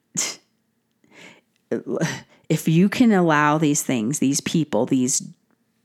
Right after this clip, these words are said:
outside influences to fall away, you will find yourself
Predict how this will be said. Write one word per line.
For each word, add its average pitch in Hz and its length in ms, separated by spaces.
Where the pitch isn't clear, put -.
outside 160 720
influences 151 840
to 143 320
fall 156 480
away, 139 380
you 143 160
will 180 160
find 156 480
yourself 135 760